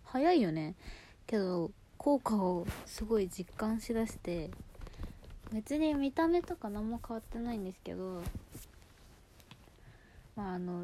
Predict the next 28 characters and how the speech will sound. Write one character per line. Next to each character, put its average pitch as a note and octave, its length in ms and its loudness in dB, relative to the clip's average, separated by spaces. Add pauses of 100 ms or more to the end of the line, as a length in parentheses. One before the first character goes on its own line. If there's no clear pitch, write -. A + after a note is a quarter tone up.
(320)
ス - 100 -16
ト B3+ 160 -2
レ D4+ 100 4
ー C#4+ 40 0
ト G3 180 -4
に F3 160 -2
言 E3+ 100 -2
う E3 100 -6
と、 E3 240 -6 (120)
今 F#3+ 240 -2
日 F3 80 0 (100)
マ G#3 200 0
ジ G#3+ 140 -8
で F3+ 120 -2
ト D4+ 180 0
イ C#4 140 4
レ F#3+ 80 2
行 F3+ 120 0
き - 120 -20
た F#3+ 100 -8
く - 100 -14
て - 80 -8
た - 160 -6
ま G3+ 160 0
ら A3+ 120 0
な A#3 100 -2
く - 100 -10
て、 D#3+ 360 -6